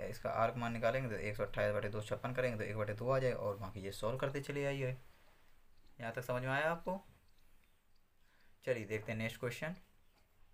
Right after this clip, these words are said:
देखते हैं नेक्स्ट क्वेश्चन क्या बोल रहा है ये सवाल। किसी गुणोत्तर श्रेणी का पहला पद, पहला पद मतलब ए बराबर कितना दे दिया? सोलह, और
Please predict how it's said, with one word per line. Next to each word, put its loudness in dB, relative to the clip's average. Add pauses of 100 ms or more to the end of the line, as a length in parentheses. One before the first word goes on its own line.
(1160)
देखते -10
हैं -4
नेक्स्ट -6
क्वेश्चन -6
क्या -2
बोल -4
रहा -2
है -2
ये 0
सवाल। 0 (440)
किसी -2
गुणोत्तर 0
श्रेणी 0
का 2
पहला 2
पद, -4
पहला 0
पद -4
मतलब -2
ए -6
बराबर 0
कितना -6
दे -4
दिया? -4
सोलह, -4 (120)
और 2